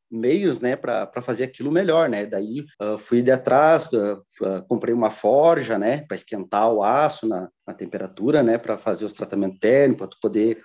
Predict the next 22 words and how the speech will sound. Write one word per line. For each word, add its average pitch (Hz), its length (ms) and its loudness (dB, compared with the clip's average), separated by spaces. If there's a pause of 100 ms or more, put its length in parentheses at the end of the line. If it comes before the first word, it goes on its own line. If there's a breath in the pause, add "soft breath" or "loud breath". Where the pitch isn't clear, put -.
(120)
deixar 117 220 0
na 147 80 4
temperatura 120 580 0
certa 117 380 0
pra 113 160 -4
forjar 113 760 0
também, 104 360 0
né? 120 280 -4
Daí 123 120 0
comecei 156 420 0
a 160 40 2
comprar 165 300 0
algumas 156 680 0
ferramentas, 135 640 2
algumas 127 340 -2
máquinas 139 400 -4
pra - 180 0
auxiliar 147 800 2
e 190 60 -2
foi 151 320 -2
indo, 170 500 -2
né? 165 280 0